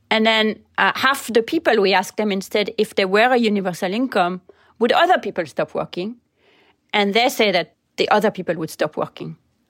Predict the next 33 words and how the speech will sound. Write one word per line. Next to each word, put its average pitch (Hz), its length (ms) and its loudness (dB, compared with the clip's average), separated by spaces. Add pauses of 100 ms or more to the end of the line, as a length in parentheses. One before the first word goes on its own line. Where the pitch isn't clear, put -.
(560)
And 226 140 2
likewise 254 600 2
for, 185 240 0
uh, 175 180 2 (240)
you 208 60 -4
know, 202 80 0
when 190 180 0
we 190 120 -2
ask 208 240 -2
people 208 380 0
whether, 185 300 -2
uh, 170 420 -2 (360)
um, - 460 -4 (200)
health 226 280 0
insurance 220 440 0
without 190 400 2
r-, - 80 -6 (100)
work 208 360 0
requirement, 226 960 2
uh, 165 120 -6 (280)
does 208 180 2
that 196 180 0
make 185 280 -4
you 285 260 4
lazy? 247 640 0
That 175 140 0
doesn't 165 280 -2
make 156 180 -8
me 240 220 2
lazy. 202 500 2
Would 175 200 -2
that 170 120 2
make 170 160 -4